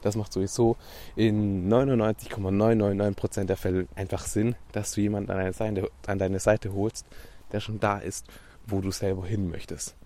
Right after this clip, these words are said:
Sei es ein Coach, sei es ein Mentor, sei es ein Trainer. Vollkommen egal was. Such dir jemanden, der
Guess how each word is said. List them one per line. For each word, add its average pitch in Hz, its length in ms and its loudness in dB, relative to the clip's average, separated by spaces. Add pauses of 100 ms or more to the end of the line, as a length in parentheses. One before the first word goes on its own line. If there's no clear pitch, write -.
(120)
Sei 117 180 6
es 110 120 4
ein 95 100 0
Coach, - 500 -10
sei - 280 -2
es - 120 -4
ein 98 80 0
Mentor, 87 340 -4
sei - 120 -2
es 104 100 -2
ein 92 80 -4
Trainer. 87 400 -4 (1000)
Vollkommen 135 380 6
egal 90 340 0
was. - 260 -10 (840)
Such - 300 0
dir 123 120 4
jemanden, 101 560 2 (420)
der 98 160 2